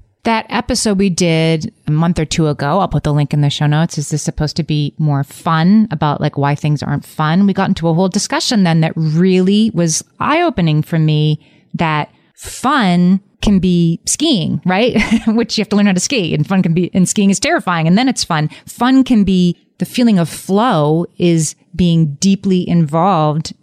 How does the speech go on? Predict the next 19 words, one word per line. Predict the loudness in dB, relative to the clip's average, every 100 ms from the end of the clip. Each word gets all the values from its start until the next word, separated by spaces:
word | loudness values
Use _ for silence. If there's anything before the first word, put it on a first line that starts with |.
| -4
in | 0
something | 0 -2 -2 -2 0 0 2 0 -2
that | -4 -4 -2
is | -4 -4 -8 _ -6
just | -6 -4
the | -4
right | -2 -2
challenging | -2 -2 0 0 -2
for | -6 -6
you, | -8
training | -6 -2 -2
for | 0
a | 0
marathon | 0 0 0 -2
and | 0
then | 0
running | 0 0
a |
marathon. | 0 -2 -4 -4 -4